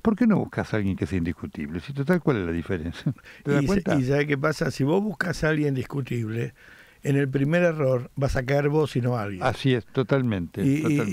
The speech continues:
Speaker 2: y ya lo hemos vivido con muchos que se
Speaker 1: Sí.
Speaker 2: empeñaron en sostener gente. Eh, por eso
Speaker 1: Correcto.
Speaker 2: te digo, lo apoyo, lo voté, lo apoyo. Es
Speaker 1: Ah.
Speaker 2: más, me apoyo, porque hoy me di cuenta que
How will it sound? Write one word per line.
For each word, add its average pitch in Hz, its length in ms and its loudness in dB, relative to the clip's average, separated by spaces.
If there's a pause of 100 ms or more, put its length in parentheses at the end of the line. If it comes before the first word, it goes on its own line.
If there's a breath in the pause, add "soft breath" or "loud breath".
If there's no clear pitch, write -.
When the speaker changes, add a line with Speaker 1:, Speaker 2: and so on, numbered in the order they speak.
Speaker 2:
y 143 60 2
ya 175 180 4
lo 196 100 2
hemos 165 260 2
vivido 156 540 2
con 127 160 0
muchos 147 320 2
que 131 180 2
se 127 320 2
Speaker 1:
Sí. 123 140 -4
Speaker 2:
empeñaron 147 640 2
en 139 100 0
sostener 139 680 0 (160 soft breath)
gente. 139 460 -4 (460 loud breath)
Eh, 135 340 2 (120)
por 170 140 0
eso 180 120 0 (100)
Speaker 1:
Correcto. 156 100 -4
Speaker 2:
te 175 120 2
digo, 143 340 -2
lo 123 300 -6
apoyo, 190 800 2
lo 156 140 -4
voté, 151 420 2
lo 156 80 0
apoyo. 147 580 2 (240 loud breath)
Es 247 80 4
Speaker 1:
Ah. 247 60 2
Speaker 2:
más, 226 500 0
me 170 240 4
apoyo, 156 720 2
porque 143 300 -2
hoy 151 80 2
me 160 140 2
di 143 100 2
cuenta 147 340 0
que 131 260 0